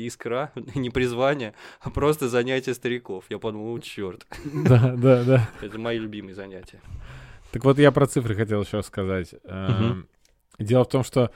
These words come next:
Speaker 2: за всё время, значит, за все миллиард пройденных, э, миллиарды пройденных душ, она всё ещё остаётся здесь.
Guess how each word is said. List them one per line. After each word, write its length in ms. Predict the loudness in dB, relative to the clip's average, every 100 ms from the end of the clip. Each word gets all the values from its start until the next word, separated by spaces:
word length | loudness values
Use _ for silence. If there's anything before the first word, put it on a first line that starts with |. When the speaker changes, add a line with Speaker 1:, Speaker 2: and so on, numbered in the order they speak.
| -12 -20 _ -6
Speaker 2:
за 220 | 0 2
всё 200 | 4 4
время, 360 | 6 6 4 0
значит, 420 | -2 -4 -6 -6
за 160 | -4
все 360 | -2 0 2 2
миллиард 580 | 0 2 4 4 0 -6
пройденных, 560 | -2 0 -2 -8 -10 -8
э, 640 | -6 -6 -4 -4 -6 -6
миллиарды 760 | -2 0 2 0 0 0 0 -4 _
пройденных 480 | -2 0 0 -6 -4
душ, 360 | -2 -2 -6 _ _ _ _
она 340 | -4 0 0
всё 160 | 0 0
ещё 220 | 0 -2
остаётся 400 | 0 -2 -2 -8
здесь. 360 | -2 -2 -2